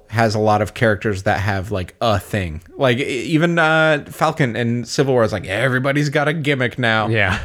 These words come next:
Speaker 1: Uh, it's like, there's a spider guy, there's a small guy, there's, uh, the flying guy, there's the metal arm guy, there's the laser guy, <laughs> there's the, yeah, the flying guy, there's the witch chick, there's the magic guy.
Speaker 2: Yeah, that
Speaker 1: Everybody
Speaker 2: ma-,
Speaker 1: has a
Speaker 2: yeah.
Speaker 1: different thing.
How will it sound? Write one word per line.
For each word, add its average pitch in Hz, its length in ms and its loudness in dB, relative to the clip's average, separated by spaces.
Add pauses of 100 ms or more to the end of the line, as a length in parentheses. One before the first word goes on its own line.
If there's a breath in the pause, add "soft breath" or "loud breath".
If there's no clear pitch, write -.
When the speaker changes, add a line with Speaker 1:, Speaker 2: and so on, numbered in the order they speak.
(160)
Speaker 1:
Uh, 117 400 2
it's - 100 -8
like, 120 160 -4
there's 117 180 0
a 117 60 -4
spider 160 320 0
guy, 107 220 2
there's 104 220 -2
a 117 60 -4
small 151 300 2
guy, 95 300 0
there's, 101 440 -4
uh, 98 600 -2
the 110 200 -2
flying 139 460 2
guy, 87 240 -2
there's 95 220 -2
the 101 40 -4
metal 104 300 2
arm 135 240 4
guy, 90 220 0
there's 92 240 -4
the 104 100 -4
laser 117 460 2
guy, 92 340 0
<laughs> 92 120 -6
there's 127 260 0
the, 113 520 4
yeah, 95 280 0 (200)
the 107 140 0
flying 110 360 -4
guy, 107 180 2
there's 104 240 -4
the 104 100 -4
witch 104 300 -2
chick, - 360 -6
there's 101 280 -6
the 95 100 -10
magic 98 440 -6
guy. 104 260 -6 (400 loud breath)
Speaker 2:
Yeah, 135 140 -2
that 143 100 0
Speaker 1:
Everybody 123 260 0
Speaker 2:
ma-, 120 60 2
Speaker 1:
has 117 180 0
a 120 40 0
Speaker 2:
yeah. 110 100 2
Speaker 1:
different 87 240 -4
thing. 98 300 -2